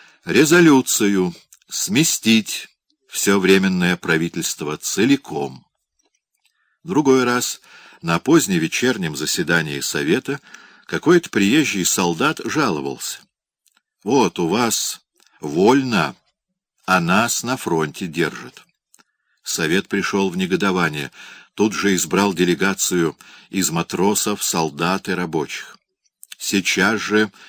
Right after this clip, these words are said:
этой ночью, выезжать в ту армию и навести там новый порядок, вплоть до ареста командного состава.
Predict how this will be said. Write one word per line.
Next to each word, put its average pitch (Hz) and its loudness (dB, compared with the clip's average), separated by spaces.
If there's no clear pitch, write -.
этой 92 0
ночью, 101 0
выезжать 95 2
в - -10
ту 95 2
армию 107 0
и 98 4
навести 95 2
там 117 -2
новый 110 2
порядок, 98 -2
вплоть 98 0
до 95 2
ареста 107 2
командного 95 -2
состава. 80 -4